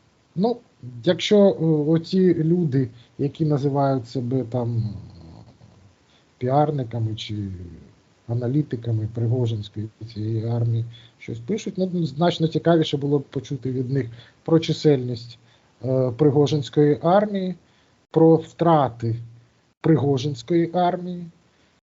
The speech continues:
про бойові втрати Пригожинської армії, про те, яка кількість, е, е, професіоналів і яка кількість просто карних злочинців, е,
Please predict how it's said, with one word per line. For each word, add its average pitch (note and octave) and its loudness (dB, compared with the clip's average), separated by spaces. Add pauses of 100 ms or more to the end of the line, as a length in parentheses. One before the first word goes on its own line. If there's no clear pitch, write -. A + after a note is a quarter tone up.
(520)
про D3 4 (220)
бойові D#3 2
втрати E3+ -2
Пригожинської D3+ 0
армії, C3+ 0
про D3+ 0
те, D3 4
яка D3 2
кількість, C#3 -4
е, B2 -4 (880)
е, B2+ -4
професіоналів D#3 2
і C#3+ -2
яка C#3+ -2
кількість - -6 (320)
просто D#3+ 2
карних E3 2
злочинців, E3 -2 (440)
е, C3+ -2